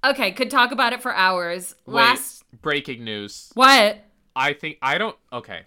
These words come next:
Speaker 2: Take this with a grain of salt.
Speaker 1: Uh-oh.
Speaker 2: I am going to send you a tweet
Speaker 1: Uh-oh.
Speaker 2: that I just saw.
Speaker 1: You're scaring me.
Speaker 2: And it is diabolical.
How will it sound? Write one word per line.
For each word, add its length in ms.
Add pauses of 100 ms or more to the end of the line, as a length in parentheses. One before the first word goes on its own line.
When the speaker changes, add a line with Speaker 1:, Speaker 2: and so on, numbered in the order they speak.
(840)
Speaker 2:
Take 220
this 120
with 120
a 20
grain 240
of 60
salt. 280 (220)
Speaker 1:
Uh-oh. 640 (560)
Speaker 2:
I 220 (200)
am 220
going 300
to 120
send 260
you 140
a 60
tweet 480 (880)
Speaker 1:
Uh-oh. 500
Speaker 2:
that 100
I 140
just 320
saw. 440 (500)
Speaker 1:
You're 120
scaring 480
me. 300 (140)
Speaker 2:
And 260
it 220
is 200
diabolical. 1080